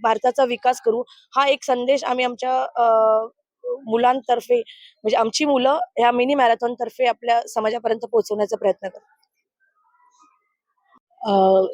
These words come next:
Speaker 2: actually भारत में विविधता में एकता दिखाई देता है, लेकिन हमेशा ये देखा जाएगा, कभी-कभी प्रॉब्लम रहता है तो सब एकजुट होके आ जाते हैं। तो हम लोग ये मैसेज देना चाहिए कि ऐसा ही एक साथ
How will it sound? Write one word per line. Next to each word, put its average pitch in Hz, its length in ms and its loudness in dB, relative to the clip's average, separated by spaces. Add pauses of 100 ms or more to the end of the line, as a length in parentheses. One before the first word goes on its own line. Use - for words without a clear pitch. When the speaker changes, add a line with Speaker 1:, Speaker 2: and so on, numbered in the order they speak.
(120)
Speaker 2:
actually 262 340 2
भारत 220 320 2 (240)
में 262 300 -2
विविधता 233 500 0
में 247 160 -2
एकता - 320 -2 (380)
दिखाई 254 300 0
देता 226 240 -2
है, 170 200 -8 (500)
लेकिन 233 360 -2 (320)
हमेशा 277 360 0 (340)
ये 247 100 2
देखा 247 280 0
जाएगा, 240 260 2
कभी-कभी 233 520 -6
प्रॉब्लम 240 440 0
रहता 240 220 0
है 240 40 0
तो 269 120 -2
सब 254 240 -2
एकजुट 247 360 0
होके 269 360 2
आ 240 220 0
जाते 214 300 0
हैं। 160 60 -10 (720)
तो 240 60 4
हम 240 120 -2
लोग 254 180 -2
ये 277 140 0
मैसेज 302 320 0
देना 277 220 -2
चाहिए 277 160 -2
कि 269 100 -4
ऐसा 233 280 -2
ही 330 300 0 (260)
एक 233 140 0
साथ 277 160 0